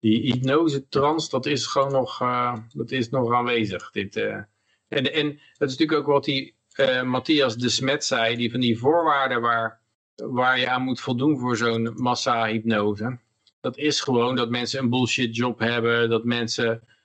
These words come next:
dat er een latente agressie, zwijverevende agressie is en, eh, en een ontevredenheid. En dat is er gewoon nog allemaal nog steeds. Want mensen voelen zich natuurlijk enorm gefrustreerd omdat die overheid de hele samenleving getorpedeerd heeft. Je moet overal vergunningjes voor aanvragen, krijgen overal boetes voor.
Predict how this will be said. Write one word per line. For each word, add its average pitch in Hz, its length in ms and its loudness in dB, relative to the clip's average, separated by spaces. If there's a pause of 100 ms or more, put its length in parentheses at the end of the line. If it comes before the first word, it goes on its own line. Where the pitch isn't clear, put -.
(140)
dat 120 180 -4
er 117 80 2
een 117 180 2
latente 117 540 2
agressie, 120 680 0
zwijverevende 117 800 -2
agressie 117 580 -2
is 110 120 -2
en, 113 180 0
eh, 113 200 0 (320)
en 117 180 -2
een 113 120 0
ontevredenheid. 113 920 0
En 117 100 -4
dat 123 180 -2
is 165 120 0
er 143 60 -4
gewoon 139 180 2
nog 113 100 0
allemaal 107 220 2
nog 104 140 0
steeds. 110 400 -4 (440)
Want 123 140 -4
mensen 127 420 0
voelen 139 260 0
zich 117 100 -2
natuurlijk 135 300 -4
enorm 143 280 2
gefrustreerd 139 720 0
omdat 123 240 0
die 120 240 -2 (100)
overheid 131 380 2
de 117 80 -2
hele 120 140 0
samenleving 120 680 0
getorpedeerd 110 680 0
heeft. 107 180 -2
Je - 60 -10
moet 123 120 -4
overal 139 280 2
vergunningjes 123 600 0
voor 123 120 0
aanvragen, 120 580 0
krijgen 131 300 0
overal 139 340 0
boetes 131 400 -4
voor. 117 420 2